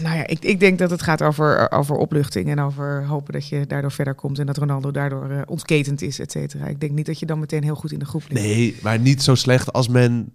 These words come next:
Speaker 2: dacht. Hè? Je zag van voor het W K dat filmpje met Bruno Fernandes, dat die, dat ze elkaar de hand schudden en dat het daar was een soort van, als blikken konden doden,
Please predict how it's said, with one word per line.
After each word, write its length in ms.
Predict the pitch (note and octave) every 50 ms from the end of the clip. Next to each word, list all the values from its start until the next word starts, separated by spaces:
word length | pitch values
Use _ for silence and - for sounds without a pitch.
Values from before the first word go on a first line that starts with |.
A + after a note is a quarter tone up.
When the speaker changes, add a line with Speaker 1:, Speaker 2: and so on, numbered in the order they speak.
| _ _
Speaker 2:
dacht. 500 | A2+ G#2+ C#3 B2+ - - - - - -
Hè? 240 | - G#2 A2+ C3 C#3+ B2+
Je 260 | A#2 G#2+ A2+ A#2 A2+ A2+
zag 240 | A2 - B2+ A2+ -
van 200 | - B2 A#2 A2
voor 260 | - - B2 B2 B2 B2
het 100 | B2 A2+
W 60 | B2 A#2+ A#2
K 40 |
dat 240 | - A#2+ A#2+ A#2+ A2+
filmpje 280 | - C3 B2 A#2 G#2+ A2+
met 120 | A#2 A2+
Bruno 260 | G#2 G#2+ A#2+ A2+ A2+
Fernandes, 480 | A2 - A#2+ A2 A2 A2 G#2 A#2 C3 A2+
dat 140 | - A2+ -
die, 360 | A2+ A2+ A2+ A2+ G#2+ F2+ F2+
dat 160 | G2 A#2 A2
ze 60 | -
elkaar 200 | A#2 - A2+ A#2
de 60 | G#2 G#2+
hand 200 | G#2+ A#2+ A#2+ -
schudden 360 | - - C3 B2 A#2 B2 A#2
en 80 | A2+
dat 100 | G#2+ A2
het 140 | G2+ G2 -
daar 300 | A2+ A#2 A2+ A2 A2 G#2+ - - - - _ _
was 100 | - G#2
een 60 | G#2
soort 200 | - - A2+ G#2
van, 160 | - A2 G#2+ F#2+
als 140 | G2 F#2+
blikken 280 | G2 A2+ A#2+ - - A2
konden 240 | - A#2+ A2+ A2 G#2
doden, 480 | B2+ B2 A#2+ A#2+ G#2+ G#2 G#2 G#2 F#2+